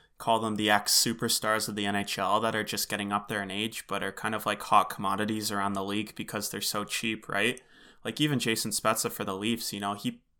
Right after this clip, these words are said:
put together a great, um, series against Montreal, and being able to pay him, like, you know, basically the league minimum just because they're kind of bouncing around the league at the end of their career. It's interesting, you know, um, I think a lot of teams will kind of look that direction if you need to add, like, a veteran presence to make that little extra playoff run.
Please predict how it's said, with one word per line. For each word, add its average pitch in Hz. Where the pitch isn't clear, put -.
put -
together 110
a 98
great, 101
um, 98
series 110
against 107
Montreal, 104
and 95
being 131
able 123
to 113
pay 101
him, 127
like, 98
you 107
know, 95
basically 113
the 107
league 107
minimum 110
just 113
because 101
they're 104
kind 104
of 92
bouncing 98
around 101
the 95
league 101
at 107
the 104
end 101
of 101
their 101
career. 104
It's -
interesting, 120
you 104
know, 101
um, 107
I 104
think 120
a 101
lot 98
of 104
teams 107
will 107
kind 107
of 98
look 104
that 104
direction 101
if 127
you 110
need 104
to 101
add, 98
like, 101
a 98
veteran 95
presence 101
to -
make 98
that -
little 95
extra -
playoff 101
run. 107